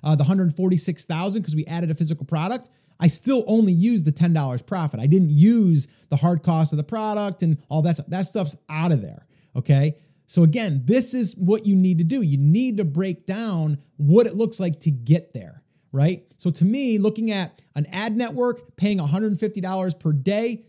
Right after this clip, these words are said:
totally achievable, totally doable, okay? Affiliate sales to get to fifty dollars a day, totally doable, okay?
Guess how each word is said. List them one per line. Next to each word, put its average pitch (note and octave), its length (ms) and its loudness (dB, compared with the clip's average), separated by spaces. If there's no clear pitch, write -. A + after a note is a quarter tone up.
totally F#3 420 2
achievable, D3 580 0
totally F3 340 4
doable, C#3+ 420 6
okay? C#3+ 280 0
Affiliate G3 420 2
sales A#3 380 -2
to F#3 80 6
get G#3+ 320 2
to F3 240 4
fifty A#3+ 360 0
dollars B3 360 -2
a A#3 40 -4
day, B3+ 420 -2
totally F3+ 360 6
doable, C#3 400 4
okay? D3 420 4